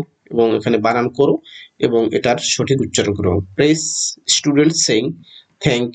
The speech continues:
you, well done for their participation।" এরপরে স্টুডেন্ট যারা যারা এখানে রেসপন্স করবে তাদের সবাইকে,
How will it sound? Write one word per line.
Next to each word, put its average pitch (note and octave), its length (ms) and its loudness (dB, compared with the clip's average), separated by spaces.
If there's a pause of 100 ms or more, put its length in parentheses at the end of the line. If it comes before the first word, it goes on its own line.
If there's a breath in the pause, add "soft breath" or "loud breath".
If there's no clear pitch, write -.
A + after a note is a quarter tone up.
(100)
you, D#3+ 100 4
well B2 400 0
done C#3 240 2
for B2 400 -2
their A#2 220 -2
participation।" G#2+ 720 -4 (480)
এরপরে C#3 400 2
স্টুডেন্ট C#3+ 380 0
যারা A#2+ 160 2
যারা A#2+ 340 0 (360 loud breath)
এখানে A#2+ 200 0
রেসপন্স B2+ 380 0
করবে B2 380 0 (180)
তাদের G#2+ 200 -2
সবাইকে, A#2+ 600 0